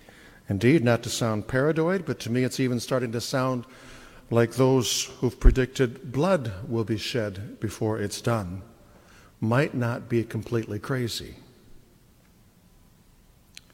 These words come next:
I'm talking, of course, about our recent series of readings from Matthew's Gospel,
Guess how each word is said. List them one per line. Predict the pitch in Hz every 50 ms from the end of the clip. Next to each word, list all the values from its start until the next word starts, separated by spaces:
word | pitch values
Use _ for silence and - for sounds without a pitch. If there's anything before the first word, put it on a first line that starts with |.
| _ _ _ - _ _ _ _ - - - - - - - - - - -
I'm | - 131 123
talking, | - 214 247 214 - 170 143
of | 131
course, | - 156 151 139 -
about | - 131 127 135 135
our | 127 127 123
recent | 135 131 - 143 127
series | - - 156 147 139 135 120 101
of | 123 104 127
readings | 135 143 131 127 123 113 -
from | - 123 117 117
Matthew's | 120 120 117 - 120 113 98 -
Gospel, | - 135 123 113 - - - - 76 64